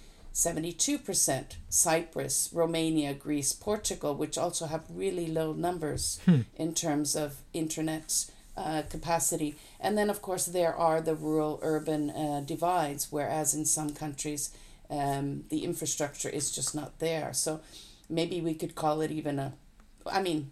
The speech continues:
Speaker 1: what we generally called it was a homework gap, but I think now we're calling it an education gap in some ways.
Speaker 2: And so when, when it was called a homework gap, what did that mean?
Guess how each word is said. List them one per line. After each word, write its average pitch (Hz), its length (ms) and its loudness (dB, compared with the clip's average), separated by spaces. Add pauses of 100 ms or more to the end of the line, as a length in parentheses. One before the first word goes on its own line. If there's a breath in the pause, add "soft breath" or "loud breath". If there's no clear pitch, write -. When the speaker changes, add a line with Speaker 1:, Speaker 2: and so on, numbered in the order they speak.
Speaker 1:
what 170 180 -2
we 151 100 0
generally 180 400 0
called 143 280 -4
it - 100 -8
was 143 180 -2
a - 140 -8 (100)
homework 180 480 -4
gap, 143 320 -8
but 131 160 -4
I 131 100 -6
think 156 320 -8
now 160 220 0
we're 139 280 -6 (160)
calling 139 340 -4
it 143 120 -8
an 135 140 -6
education 147 680 -6
gap - 320 -10
in - 120 -14
some - 260 -2
ways. - 440 -6
Speaker 2:
And 185 200 12
so 190 120 12
when, 190 240 10
when 185 120 12
it 180 60 8
was 175 100 6
called 180 180 6
a 151 40 8
homework 151 360 8
gap, 113 200 0
what 147 100 6
did 143 120 2
that 135 240 2
mean? 131 560 6